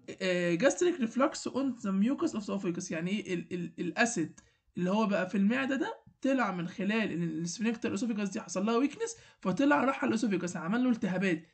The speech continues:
مش طبيعي ان يكون الاسيد اللي موجود في المعده ده موجود في الاسوفيجاس. طب اللي هو بي-، موجود في المعده، اه المعده بعد، بعد ما هو بيهضم الاكل بيقدر المعده ان هي تعمل له ايه؟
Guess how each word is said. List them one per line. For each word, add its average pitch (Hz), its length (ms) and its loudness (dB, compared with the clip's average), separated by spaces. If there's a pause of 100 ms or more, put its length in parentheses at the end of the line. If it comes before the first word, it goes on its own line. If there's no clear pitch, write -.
(160)
مش 185 200 2
طبيعي 277 560 4
ان 190 140 2
يكون 185 340 2
الاسيد 226 400 2
اللي 180 120 -2
موجود 190 220 -2
في - 100 -2
المعده 233 380 2
ده 392 220 0 (240)
موجود 196 280 6
في 277 80 2
الاسوفيجاس. 202 580 0 (240)
طب 190 120 2
اللي 196 100 8
هو 208 100 4
بي-، 208 100 2
موجود 214 240 0
في 269 100 0
المعده، 240 380 2
اه 294 160 6
المعده 262 340 0
بعد، 247 240 -2
بعد 233 140 -2
ما 208 100 0
هو 208 120 0
بيهضم 214 320 2
الاكل 196 300 -2 (300)
بيقدر 240 440 6
المعده 233 340 0
ان 214 80 2
هي 220 120 2
تعمل 226 380 0
له 214 100 2
ايه؟ 220 260 2